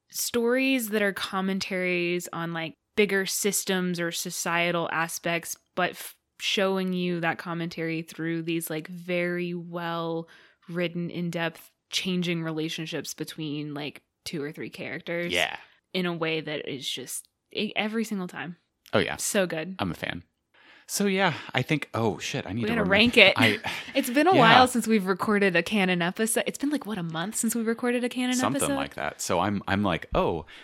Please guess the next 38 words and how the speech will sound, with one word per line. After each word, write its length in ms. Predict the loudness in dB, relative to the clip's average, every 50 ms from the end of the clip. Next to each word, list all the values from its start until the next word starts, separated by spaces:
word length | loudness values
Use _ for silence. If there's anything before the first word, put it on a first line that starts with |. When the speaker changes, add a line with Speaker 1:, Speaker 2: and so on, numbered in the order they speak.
| -4
Speaker 2:
this 160 | -2 0 2 2
was 140 | 0 2
nice. 300 | 2 0 0 0 -2 -4 -10 -12 _ _ -4
Go 180 | -2 0 0 0
see 180 | 0 0 -2 -2
the 80 | -2
movie. 440 | -2 -2 -2 -2 -2 -2 -2 -4 -4 0
Do 160 | 0 2 2
it. 180 | 2 -2 -4 -6 -2 0
I 60 | 0
like 220 | 2 2 2 2 0
it. 200 | -2 -2 -4 _ _ _ _ _
Speaker 1:
Now 160 | -12 -10 -8
you 120 | -4 0 2
gotta, 100 | 2 2
Speaker 2:
Awesome. 300 | 2 2 0 0 -2 -2
Speaker 1:
now 60 | 0
you 80 | 2 4
Speaker 2:
Now 100 | 4 4
I 40 | 4
Speaker 1:
really 100 | 4 2
Speaker 2:
have 140 | 2 0 0
to 60 | -2
Speaker 1:
think. 100 | -2 0
Speaker 2:
actually, 480 | 0 0 0 -2 -6 -6 -4 -4 -4 -6
like" 520 | -6 -6 -6 -6 -8 -10 -14 -18 -20 -20 _ _ _ _ _ -18
Speaker 1:
It's 100 | -6 0
so 60 | 4
much 160 | 4 6 4 4
easier 380 | 2 2 2 2 2 2 2
when 100 | 2 0
the 60 | 0
movie's 320 | -2 -2 -4 -4 -6 -6 -6
bad. 360 | -4 -2 0 2 2 4 4 2 2
<laughs> 300 | 0 -4 -8 -18 -14 -12
Speaker 2:
It, 180 | -12 -12 -12 _ -8 -8
oh, 200 | -6 -6 -8 -10 -14 -20 -20 -14 -8
or 180 | -6 -6 -6